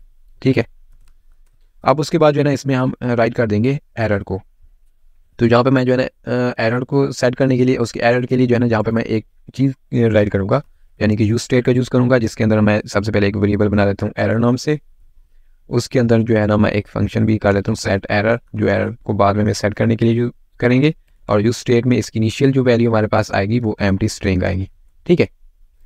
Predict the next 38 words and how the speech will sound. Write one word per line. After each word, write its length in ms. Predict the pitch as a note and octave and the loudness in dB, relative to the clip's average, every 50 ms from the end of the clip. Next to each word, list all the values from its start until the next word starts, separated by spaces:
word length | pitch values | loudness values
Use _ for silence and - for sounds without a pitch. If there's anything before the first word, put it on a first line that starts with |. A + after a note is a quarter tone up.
| _ - - _ - - | _ -20 -20 _ -6 -2
अब 120 | - B2+ C3 | 0 2 2
यहाँ 140 | C#3 C#3+ C#3 | 2 2 4
पे 60 | D3+ | 2
हम 100 | D3 C#3+ | 2 2
क्या 140 | D3 C3 A#2 | 2 0 0
करते 200 | A2+ G#2 - C3+ | 0 -2 -2 -2
हैं, 80 | - | 0
एरर 200 | - A2+ A#2 A2+ | 0 2 2 0
को 100 | A2 - | -2 -4
सेट 200 | G#2 - G#2+ G2 | -4 -2 -4 -2
कर 140 | - G#2 G2 | 0 -2 -2
देते 180 | F#2+ G2 - G#2 | -2 -2 -2 -2
हैं। 80 | G#2 - | -2 0
जैसे 220 | - G2+ G2+ - G#2 | -2 -4 -4 -4 -4
कि 80 | G#2+ | 0
मैं 140 | G#2 G#2+ G#2+ | 0 2 2
यहाँ 140 | G#2 G#2 G2 | 2 0 0
पे 100 | F#2+ G#2 | 0 0
राइट 140 | G2 G2 G2 | -2 -2 -2
करता 100 | G#2 G2+ | -2 -4
हूँ 80 | G2+ | -4
सेट 280 | - - A2+ A#2 - - | -2 2 2 2 2 2
एरर, 280 | C3 C3 C3 C3+ C#3 - - | 0 2 2 0 -2 -4 -2
और 220 | A2+ A2 G#2+ - - | -2 -2 -2 -2 -4
एरर 260 | - A#2 A#2 B2 B2+ B2 | -4 -4 -2 -2 -2 -2
के 80 | - | 0
अंदर 160 | B2 A#2+ A#2 | 2 2 2
हम 180 | A2+ A2 G#2+ A2 | 2 2 -2 -2
कोई 160 | G#2 A2+ A2 | -2 -2 0
भी 100 | G#2+ A2 | 0 2
मैसेज 340 | G#2+ G#2+ G2+ - - G#2+ G#2 | 2 2 0 0 -2 -2 0
यहाँ 120 | G#2+ G#2 | 0 0
पे 80 | - A2+ | 0 0
डिस्प्ले 280 | A2 G#2+ - - B2+ B2+ | -2 -2 -2 0 -2 0
करा 180 | - B2+ A2+ | 2 2 2
देते 200 | G2 G2 - A2+ | 2 0 0 0
हैं, 80 | C3+ D3 _ _ - _ _ _ - - _ _ - | -2 -2 _ _ -20 _ _ _ -20 -20 _ _ -2
"Please 420 | A2+ G#2 G#2+ A2+ C3 C#3+ - - | 0 2 2 2 2 0 -4 -8